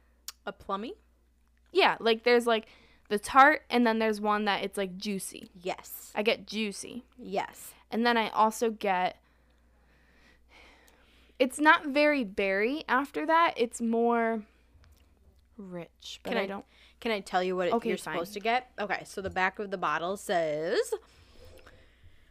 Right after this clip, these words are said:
Speaker 1: um, that Fortress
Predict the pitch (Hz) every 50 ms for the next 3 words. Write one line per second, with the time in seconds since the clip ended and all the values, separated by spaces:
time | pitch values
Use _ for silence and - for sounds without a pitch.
0 | - - - - 240 254 240 240 247 247 247 247 247 247 233 - - - - -
1 | - - - - - - - - _ _ _ - - - - 214 226 220 - -
2 | - - 269 285 285 - 311 294 - -